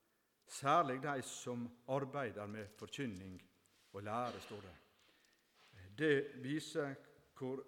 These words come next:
viktig dette er, og hvor det blir løftet fram av Paulus, og han legger det inn over Timoteus. Dette må du passe på, Timoteus, eh, når du skal ordne med tilsynsmenn og eldste i forsamlinga. Dette må du passe på. Og så skal du passe på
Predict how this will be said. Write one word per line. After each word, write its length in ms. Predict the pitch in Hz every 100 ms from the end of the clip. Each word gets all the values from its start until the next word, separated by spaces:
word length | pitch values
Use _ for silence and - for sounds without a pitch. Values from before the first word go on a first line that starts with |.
| -
viktig 460 | 123 156 156 - 135
dette 220 | 143 156
er, 160 | 131 117
og 100 | -
hvor 120 | 131
det 80 | 123
blir 160 | 135
løftet 420 | 127 147 143 160
fram 380 | 147 165 160 170 175 - 139
av 220 | 131 127 -
Paulus, 480 | 143 151 135 160 170 - - -
og 100 | -
han 100 | 120 143
legger 360 | 156 120 127
det 60 | 143 170
inn 120 | 151 127
over 160 | 120 113
Timoteus. 540 | 123 120 135 135 123 - - -
Dette 260 | 147 -
må 120 | 123 123
du 80 | 120
passe 240 | 131 -
på, 140 | 117 113
Timoteus, 540 | 110 107 113 117 - _ _ _ _ _ _ _ _ 127
eh, 160 | 113 110
når 160 | 117
du 60 | 113
skal 240 | - 113 107 - _ _ _ _ - - -
ordne 180 | 123 135
med 140 | 117
tilsynsmenn 640 | 123 120 123 - 127 110 113
og 60 |
eldste 260 | 117 - 110
i 40 |
forsamlinga. 520 | 110 127 110 101 101 98 - _ _ _ _ _ _ _ _
Dette 160 | 123 120
må 80 | 104
du 80 |
passe 240 | 110 113 -
på. 140 | 113 95 - - _ _ _ _ _ _ _ _ _ _
Og 80 | 110
så 80 | 120
skal 200 | - 107
du 60 |
passe 240 | 113 110 117
på 200 | 120 110